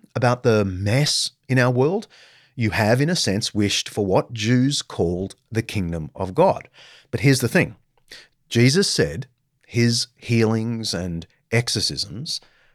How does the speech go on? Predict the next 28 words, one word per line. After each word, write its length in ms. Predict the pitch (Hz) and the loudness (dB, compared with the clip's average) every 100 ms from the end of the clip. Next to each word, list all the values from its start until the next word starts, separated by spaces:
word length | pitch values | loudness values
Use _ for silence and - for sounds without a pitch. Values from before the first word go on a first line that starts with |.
| - | 0
were 160 | 127 127 | 4 6
little 420 | 135 156 143 127 | 6 6 4 4
microcosms 1120 | 120 117 160 - 160 - - 117 - - - _ _ - | 2 2 2 0 -4 -4 -8 -10 -10 -10 -10 _ _ -2
of 140 | 110 | 0
that 200 | 101 107 | 2 0
future 360 | - - 101 - | -2 -4 -2 -4
kingdom. 380 | - 247 135 - _ _ _ _ _ _ _ _ | -6 -8 -10 -16 _ _ _ _ _ _ _ _
They 100 | 127 | 4
were 380 | 120 120 117 117 | 8 8 6 2
previews 960 | - - 180 190 180 104 80 98 226 - | -6 -2 2 4 4 2 0 -2 -2 -2
of 240 | - 113 104 | 0 0 2
God 400 | 139 131 135 127 _ | 4 4 4 0 _
putting 500 | - 143 131 127 127 - - | -2 2 2 2 -2 -4 0
everything 640 | 117 120 117 117 110 117 _ - | 0 0 -2 -4 -4 -8 _ -6
right. 520 | 123 185 - - - _ _ _ - - - - - - _ | -4 -4 -6 -10 -14 _ _ _ -20 -20 -20 -20 -20 -20 _
If 160 | 160 156 | 2 6
we 140 | 156 | 6
think 220 | 139 196 214 | 6 4 4
of 80 | |
the 80 | 196 | 4
kingdom 260 | 180 180 160 | 4 4 4
of 120 | 110 | 4
God 300 | 135 117 107 | 4 4 2
as 180 | - 120 | 0 -2
the 320 | 113 110 104 - | 0 -2 -2 0
ultimate 580 | 151 151 147 131 131 _ | 4 4 4 2 0 _
blockbuster 600 | 139 127 - 110 - 104 | 0 2 2 0 2 0
movie, 600 | 101 127 214 147 85 82 | 2 4 4 2 -4 -10